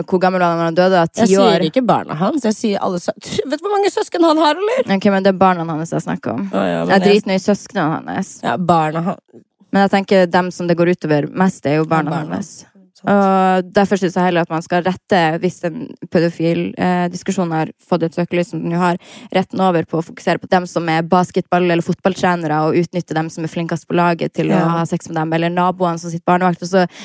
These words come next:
Speaker 1: rette de, eh, lyset dit. For det finnes, som man sier, overalt i hvert et eneste nabolag, så hvorfor ser vi tjue år tilbake i tid til Neverland når man kan se i sitt eget nabolag, liksom? Det forstår ikke jeg helt, og jeg er litt redd at, eh, diskusjonen blir i feil lys.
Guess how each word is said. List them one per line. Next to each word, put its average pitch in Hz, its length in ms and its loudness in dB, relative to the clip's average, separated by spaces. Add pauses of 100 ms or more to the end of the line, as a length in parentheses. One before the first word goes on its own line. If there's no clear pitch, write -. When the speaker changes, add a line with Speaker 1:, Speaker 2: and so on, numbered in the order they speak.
(160)
Speaker 1:
rette 196 360 2
de, 170 260 2
eh, 175 220 0
lyset 180 340 0
dit. 180 500 -4
For 196 120 2
det 190 120 6
finnes, 202 420 -2 (200)
som 196 180 -2
man 175 140 0
sier, 190 180 0
overalt 180 440 2
i - 240 0
hvert 175 320 -2
et 170 80 -4
eneste 165 260 -2
nabolag, 175 360 2
så 196 80 0
hvorfor - 360 -2
ser 165 220 0
vi 156 160 0 (240)
tjue 196 300 4
år 165 180 4
tilbake 165 340 -2
i 165 40 -6
tid 175 220 -2
til 165 100 -4
Neverland 160 500 0
når 160 100 -2
man 165 100 -4
kan 165 160 -4
se 170 200 -2
i 160 60 -2
sitt 170 180 -8
eget 165 240 -2
nabolag, 185 540 2
liksom? - 520 -6
Det 180 320 4 (460)
forstår 180 320 2
ikke 170 160 -2
jeg 175 140 2
helt, 160 240 -2
og 160 60 2
jeg 165 100 2
er 170 40 0
litt 175 220 -4
redd 175 140 -2
at, 160 300 -4
eh, 160 120 0
diskusjonen 160 540 -6
blir - 240 -6
i 147 240 -4
feil - 260 -8
lys. - 300 -10